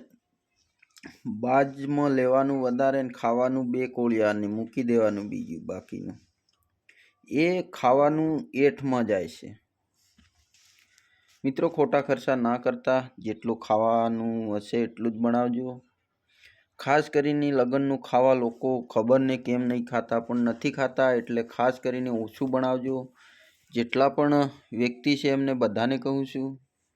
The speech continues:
લગ્નનું ખાવા કોઈ મતલબ ખાતા નથી.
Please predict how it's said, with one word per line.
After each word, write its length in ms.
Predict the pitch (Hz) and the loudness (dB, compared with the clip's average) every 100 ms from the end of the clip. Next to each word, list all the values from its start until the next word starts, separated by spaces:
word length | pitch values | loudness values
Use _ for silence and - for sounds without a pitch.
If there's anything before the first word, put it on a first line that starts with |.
| _ _ _ _ _ _ _ _ - | _ _ _ _ _ _ _ _ -2
લગ્નનું 560 | 123 127 156 156 156 147 | 0 2 2 2 0 0
ખાવા 460 | 139 135 139 139 | 2 4 6 4
કોઈ 520 | 139 - 127 139 139 | 2 -4 0 2 2
મતલબ 880 | 135 120 117 - _ _ - 135 127 | 2 0 -2 -6 _ _ -4 0 0
ખાતા 440 | 123 - 117 - 120 | -2 -2 0 2 2
નથી. 540 | 123 120 135 104 107 | 2 -2 -6 -8 -12